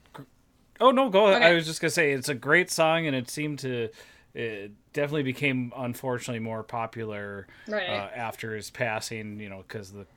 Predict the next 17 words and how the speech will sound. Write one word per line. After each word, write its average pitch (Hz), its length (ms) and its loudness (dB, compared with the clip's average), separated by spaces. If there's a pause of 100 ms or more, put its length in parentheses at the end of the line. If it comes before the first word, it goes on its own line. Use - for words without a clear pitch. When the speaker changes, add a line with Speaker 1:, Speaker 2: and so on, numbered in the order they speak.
(340)
Speaker 1:
coincidence 110 560 -12
that 101 120 -10
it 101 80 -14
was 101 120 -16
also 98 380 -14
in 95 140 -16
April. 92 460 -16
But, 92 340 -18
uh, 90 60 -14
yeah, 101 300 -14
no, 110 240 -14
go, 120 160 -10
go, 123 400 -8
Speaker 2:
Right. 123 180 -8
Speaker 1:
go 127 80 -6
ahead. 120 320 -6
Sorry. 113 220 -14